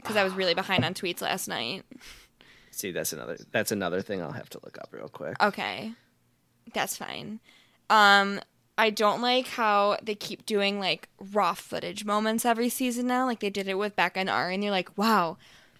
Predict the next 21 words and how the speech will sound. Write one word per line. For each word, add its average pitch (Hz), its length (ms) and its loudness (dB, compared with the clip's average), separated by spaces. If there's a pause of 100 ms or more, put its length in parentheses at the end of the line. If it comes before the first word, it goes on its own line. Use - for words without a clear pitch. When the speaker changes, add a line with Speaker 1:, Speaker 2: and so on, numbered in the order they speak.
(260)
Speaker 1:
this 214 180 2
was 226 180 4
really 208 280 12
a 196 40 10
good 202 160 10
idea. 185 420 6
Let's, - 460 2
let's 196 180 -2
really 196 600 8 (100)
do 214 120 4
this 185 180 0
every 175 260 8
season 175 640 -2 (180)
going - 260 -2
forward." 82 600 -6 (160)
Speaker 2:
I 117 260 4
will 160 180 4
take 143 400 4
that 95 480 2
over, 92 520 -2
uh, 64 420 -6